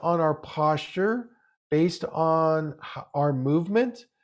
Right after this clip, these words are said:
And when there's an asymmetry in the body, when there's a twist in the body, especially in the spine, in the hips, in the pelvis,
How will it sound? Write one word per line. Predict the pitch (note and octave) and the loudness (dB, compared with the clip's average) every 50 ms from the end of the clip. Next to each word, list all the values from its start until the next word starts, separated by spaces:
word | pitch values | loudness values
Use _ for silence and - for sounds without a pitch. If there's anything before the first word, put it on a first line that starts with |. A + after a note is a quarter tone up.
| _ _ _ _ _ - | _ _ _ _ _ -6
And | - D#3+ E3 E3 | -4 -2 0 2
when | F3 F3+ F3+ | 2 2 2
there's | F3+ F#3 F3 - | 2 2 2 2
an | F3 E3+ D#3+ | 0 0 0
asymmetry | D#3 E3+ E3+ - - - - G#3+ G#3+ A3 A#3+ A#3+ - A#3 A#3 A#3 A3+ | 0 0 0 -2 -4 -2 0 2 2 2 0 -2 -2 -2 -2 0 0
in | A3+ G#3+ | 0 0
the | G#3+ G3 | 0 2
body, | F#3 G3+ G3+ G3+ G3+ G3+ G3+ G3+ | 4 6 6 6 6 4 2 0
when | F#3 E3+ D3 C3 | 0 -2 -2 0
there's | C3 C3 A#2 C3 | -2 -2 -2 -2
a | C3 | -6
twist | - - - - G#3 G#3 G#3 G3+ - - | -6 -10 -8 -2 0 0 2 0 -2 -4
in | G3 F#3+ F#3 | -2 -2 -2
the | F3+ | 0
body, | D#3+ F3+ F3 F3 F3 F3 E3+ E3+ E3+ E3+ E3 D3+ - _ _ _ _ _ _ _ _ _ _ _ _ _ _ _ _ | 2 4 4 6 4 4 4 2 -2 -2 -6 -8 -12 _ _ _ _ _ _ _ _ _ _ _ _ _ _ _ _
especially | - - F3+ F#3 F3 - F#3 F3 D#3+ D#3 | -4 0 2 2 2 2 2 2 2 2
in | D3 C3+ | 2 0
the | B2 A#2 | -2 -4
spine, | - - - - F#3 F#3 F#3 F#3 F#3 F3+ F3+ E3+ C#3+ | -6 -8 -2 2 4 4 6 6 4 4 2 0 0
in | C3 A#2+ A#2 | -2 -2 -4
the | A#2+ | -4
hips, | A#2 - F#3 G3+ G3+ G3 F#3+ - - - C#3 | -6 -2 0 2 2 2 2 -2 -6 -8 -8
in | A2+ A2 | -6 -6
the | A2 F#3 | -8 -10
pelvis, | - - - F#3+ F#3+ F#3+ F3+ E3 F3+ F3 E3+ F3 - - - | -10 -6 0 2 4 4 4 4 4 2 2 -2 -8 -14 -20